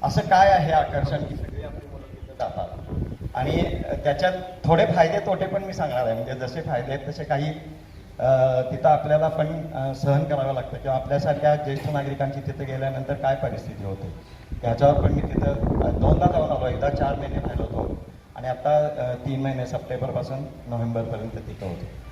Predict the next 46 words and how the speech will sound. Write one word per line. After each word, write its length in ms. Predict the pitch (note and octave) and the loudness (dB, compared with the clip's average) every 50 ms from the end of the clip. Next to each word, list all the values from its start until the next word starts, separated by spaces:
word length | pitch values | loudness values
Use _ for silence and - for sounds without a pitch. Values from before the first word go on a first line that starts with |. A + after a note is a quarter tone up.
| - - - - - | -16 -16 -12 -6 -4
तर 60 | C#3 | -2
जेवढं 300 | C#3 C3+ D#3+ D3 C#3+ D#3+ | 4 6 8 8 8 8
जेवढं 240 | E3+ F3 F#3 F#3 F#3 | 6 4 2 2 4
मी 80 | F#3 F#3+ | 2 2
पाहिलं 300 | F3+ E3 D3+ D3 C#3 D3+ | 4 4 2 4 2 0
आहे 100 | D3+ D3+ | 0 0
तेवढं 200 | C#3+ C#3+ C#3+ C#3+ | 0 0 0 0
मी 140 | D3 D3 | 0 0
संपूर्ण 320 | C3+ D3+ C#3+ C#3 C#3 C#3+ C#3 | 0 0 0 2 2 2 2
मी 120 | C#3+ C#3+ | 2 0
त्याचे 240 | C#3 C#3+ C3+ - D3+ | 0 -4 -6 -6 -6
व्हिडिओ 280 | C#3 B2+ A#2 A#2+ A#2+ A#2+ | -8 -6 -4 -2 -2 -2
केलेले 320 | A#2+ A#2+ A2+ A#2 A#2 G#2+ | -2 -4 -6 -6 -6 -6
आहेत 140 | G#2+ G2+ B2 | -6 -6 -6
आणि 120 | B2 B2+ | -4 -2
मला 200 | C#3+ C3+ C#3 D3 | 0 4 4 4
तो 400 | D3 - - - - - - D3 | 4 4 0 -8 -8 -6 -2 -2
एक 180 | D3+ D#3 - - | -2 -2 -2 -2
छंद 220 | D3 C#3 C3+ C#3 | 0 0 2 2
आहे 340 | A2+ G#2 - - - - - - - - | 0 -2 -2 -8 -12 -14 -16 -16 -14 -8
की 80 | - D3 | -8 -4
कुठेही 320 | - D#3+ D#3 E3 E3+ E3+ | -2 0 2 2 2 2
गेलं 180 | F3 F3 E3+ E3+ E3+ | 0 0 0 0 0
तरी 140 | E3+ E3 E3 | -2 -4 -2
त्याचा 280 | - D#3+ D3 - E3 | 2 2 2 2 4
व्हिडिओ 280 | D#3+ D#3 C#3+ C#3 D3+ D#3 | 4 4 4 4 4 4
करून 200 | D3+ D3+ D3+ D3+ | 2 2 0 0
आपण 260 | D3+ C#3+ - - D3+ - | 0 0 0 -2 -2 -2
आपल्या 420 | - - - - - C#3+ D3 D3+ - - - - - - - - | 0 0 0 0 2 4 4 4 4 4 2 0 0 -4 -2 0
लोकांना 460 | - - - - - D3 D3+ D3+ D3+ | 2 2 2 2 4 2 4 2 2
ते 120 | C#3+ D#3+ D#3+ | 2 0 2
दाखवायचं. 500 | - D3+ - - - C3 A#2 - - - | 4 4 4 4 2 0 0 0 -2 -4
आमच्या 320 | - - - - C#3 D#3+ | -4 -4 -4 -4 -4 -2
ज्येष्ठ 240 | E3+ D#3+ D#3+ D#3+ D#3 | -2 -2 -4 -2 -2
नागरिक 200 | D#3+ D#3+ D#3+ D#3+ | -2 0 0 -2
संघामध्ये 500 | D3+ - D3+ D3 D3 D#3 D#3 D#3 D#3+ D#3+ | -2 -4 -2 -2 0 0 0 0 0 0
लोक 200 | D#3+ D#3 D#3 D#3 | 0 0 2 2
आहेत, 200 | D3+ D3+ - - | 0 0 0 2
त्यांना 180 | D#3 D3+ D3+ | 2 4 4
आम्ही 240 | D#3 D#3 D#3+ D#3+ D#3+ | 4 4 2 0 -2
त्यांच्यासाठी 460 | D#3+ E3+ D3+ C#3+ D#3 D#3 E3 E3 E3+ | -2 -2 -2 -2 -4 -4 -4 -4 -2
खास 200 | D#3+ E3 D#3 D3 | 2 4 4 4
आमच्या 240 | D#3 D3 C3 - D3 | 4 2 0 0 -2
घरी 200 | - C3 C3+ C#3 | -2 -2 -4 -4
कार्यक्रम 420 | D3+ D#3 D3+ D3 C#3 D3+ C#3 C3 C3 | 0 2 2 2 2 0 -4 -6 -8
ठेवतो 340 | B2+ A#2 G2 F#2 F2+ E2+ | -8 -8 -10 -8 -10 -12